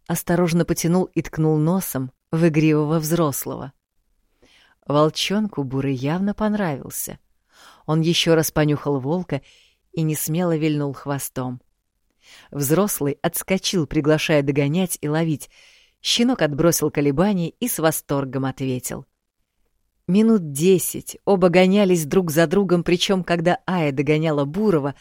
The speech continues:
тот потешно падал на землю, изображая поверженного и подставляя горло.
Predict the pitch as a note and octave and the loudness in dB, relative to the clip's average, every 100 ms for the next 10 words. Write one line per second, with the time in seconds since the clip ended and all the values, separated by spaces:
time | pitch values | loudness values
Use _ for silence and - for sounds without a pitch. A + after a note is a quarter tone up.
0 | _ _ - B3+ - G3+ G#3 - A3 G#3 | _ _ -4 -2 -2 0 0 2 0 0
1 | F3 F3 - E3+ D3 C#3 C#3+ C#3+ G#3+ G#3+ | -2 -4 2 2 2 -2 -2 -2 0 0
2 | F#3+ - - _ - C#3+ D3+ D#3+ D3+ D#3 | -2 -4 -20 _ -4 0 2 2 2 0
3 | C3+ C3 C3 A3+ F3+ G3 F3+ E3+ - _ | 0 -4 0 0 2 -2 0 -2 -6 _
4 | _ A#3 A3 D#3 - C#3+ C3+ B2+ B2 B2+ | _ -6 -2 -2 -2 -4 -2 -2 -4 -4
5 | C3 B2+ C3 B2+ | -4 -4 -6 -12